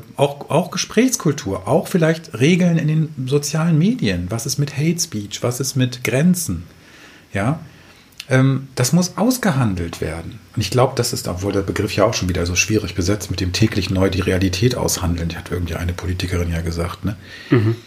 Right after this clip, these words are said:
Speaker 1: Aber es ist so. Wir müssen tatsächlich immer wieder gucken, was sind die gesetzlichen Bedingungen? Ich hab dir ja vorhin gesagt, ich bin heute gestartet, nicht ganz so positiv, weil ich grad auch so, so eine, so eine Unzufriedenheitsdiskussion da als Betriebsarzt habe,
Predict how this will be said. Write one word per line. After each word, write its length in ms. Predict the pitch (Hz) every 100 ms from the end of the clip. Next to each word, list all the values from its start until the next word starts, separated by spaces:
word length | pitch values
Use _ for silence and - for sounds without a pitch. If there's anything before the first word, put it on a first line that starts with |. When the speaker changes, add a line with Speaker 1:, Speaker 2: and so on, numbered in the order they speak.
| - - _ _
Speaker 1:
Aber 280 | 120 135 123
es 120 | -
ist 200 | 233 254
so. 340 | 240 123 85 85 - _ _
Wir 100 | 123
müssen 340 | 139 175 185 175
tatsächlich 680 | - 156 - 165 185 190 -
immer 320 | 190 220 170
wieder 220 | 147 139
gucken, 560 | 127 143 - 196 226 - - - - - _ -
was 140 | 123
sind 180 | 165 165
die 80 | 147
gesetzlichen 600 | 135 135 143 147 143 139
Bedingungen? 320 | 123 156 165
Ich 80 | -
hab 120 | 143
dir 100 | 143
ja 80 | 131
vorhin 300 | 120 113 156
gesagt, 340 | 143 139 135
ich 80 | -
bin 140 | 127 120
heute 200 | 135 127
gestartet, 500 | 123 - 131 127 127
nicht 140 | 120
ganz 220 | 131 165
so 120 | 170 -
positiv, 720 | - 175 160 156 - 156 143
weil 120 | 123 127
ich 100 | -
grad 280 | 135 131
auch 120 | - -
so, 220 | - 123
so 80 | 123
eine, 160 | 123
so 140 | 120 117
eine 100 | 117
Unzufriedenheitsdiskussion 1300 | 135 165 160 - 147 139 139 139 135 - 143 143 143
da 80 | 127
als 140 | 123
Betriebsarzt 760 | - 147 - 165 - 139 143 -
habe, 360 | 139 139 143